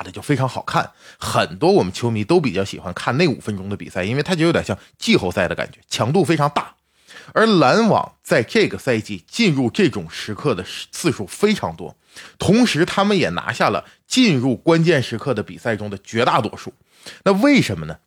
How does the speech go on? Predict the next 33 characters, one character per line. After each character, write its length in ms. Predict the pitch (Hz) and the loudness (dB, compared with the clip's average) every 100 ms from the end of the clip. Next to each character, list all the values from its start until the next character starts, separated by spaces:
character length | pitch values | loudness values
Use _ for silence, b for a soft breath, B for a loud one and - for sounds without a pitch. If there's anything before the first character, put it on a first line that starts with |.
| - | -4
就 280 | - 269 147 | 2 2 2
是 120 | 110 | -2
凭 420 | - - 110 120 | -8 -6 -4 -2
借 240 | 156 220 101 | 0 2 0
着 180 | 76 | -2
像 260 | - 127 98 - | -2 -2 -2 -2
杜 100 | - 143 | 0 2
兰 140 | 123 | 2
特、 160 | 156 117 | 0 -2
像 160 | 107 98 | -2 -2
欧 240 | 143 170 | 2 4
文 200 | 107 113 | 2 0
这 80 | 143 | 0
样 140 | 98 | 0
的 60 | 90 | -2
球 200 | - 110 | -6 -6
星， 240 | 107 117 B B B - | -4 -6 B B B 0
在 220 | 151 101 - - | 2 0 -4 0
关 280 | 214 220 233 | 4 4 6
键 240 | 240 127 | 4 4
时 140 | - | 0
刻 160 | 101 98 | -8 -8
比 180 | - 117 | -4 -2
赛 160 | 156 | 0
打 160 | 117 82 | 0 0
得 80 | 95 | -2
非 200 | - 175 | 0 0
常 200 | 135 156 | 0 -2
焦 320 | - 240 226 226 | 0 4 4 4
灼 180 | 101 | 0
的 80 | 82 | -4
时 80 | - | -8
候， 140 | 78 | -16